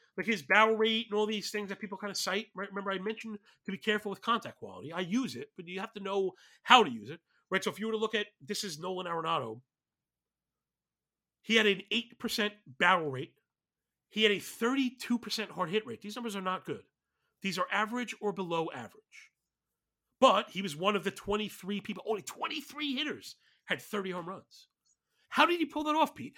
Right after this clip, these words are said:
How did a guy with a below average hard hit rate and a below average barrel rate make his way into the elite tier of home run hitters? And the answer is he combines a fifty percent fly ball rate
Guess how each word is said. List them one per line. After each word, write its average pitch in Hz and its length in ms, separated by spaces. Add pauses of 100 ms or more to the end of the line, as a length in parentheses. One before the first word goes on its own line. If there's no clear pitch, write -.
(160)
How 311 220
did 381 160
a - 20
guy 196 280
with 196 120
a 185 60
below 170 640
average 160 460
hard 165 260
hit 208 180
rate 107 240 (320)
and 175 80
a 175 60
below 170 640
average 160 400
barrel 165 340
rate 98 300 (440)
make 220 280
his 180 200
way 156 320
into 202 220
the 208 220
elite 196 420
tier 175 240
of - 60
home 175 180
run 196 140
hitters? 165 400
And 117 80
the 139 280
answer 202 440 (160)
is 220 540 (440)
he 208 240
combines 175 640
a 147 120
fifty 208 420
percent - 400
fly 170 320
ball 165 500
rate 110 280